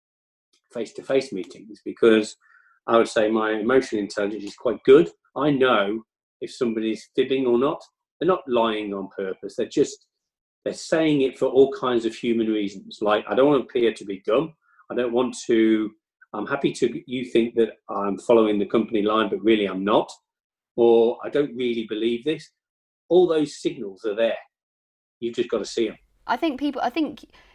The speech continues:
Speaker 2: I think it's a relatable thing. I think people understand, even socially, sometimes you can be in a situation, have a conversation, and some people you're like,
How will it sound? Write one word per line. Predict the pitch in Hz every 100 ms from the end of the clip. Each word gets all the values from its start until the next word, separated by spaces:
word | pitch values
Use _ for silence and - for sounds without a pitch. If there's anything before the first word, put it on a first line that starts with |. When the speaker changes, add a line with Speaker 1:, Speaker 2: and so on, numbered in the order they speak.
| -
Speaker 2:
I | 226
think | 285 294
it's | 233 226
a |
relatable | 208 208 214 214 - 185
thing. | 233 208
I |
think | 180 190 - -
people | 220 208 202
understand, | 196 185 214 196 202
even | 226 202
socially, | - 214 226 - 156 151
sometimes | 190 180 180 160 175
you |
can | 180
be | 180 202
in |
a | 185
situation, | 185 - 202 185 190 180
have | 196
a | 170
conversation, | - 170 175 180 170 160 156 - - -
and | 196 190
some | 208
people | 202 180 - 185
you're | 190 185
like, | 190 -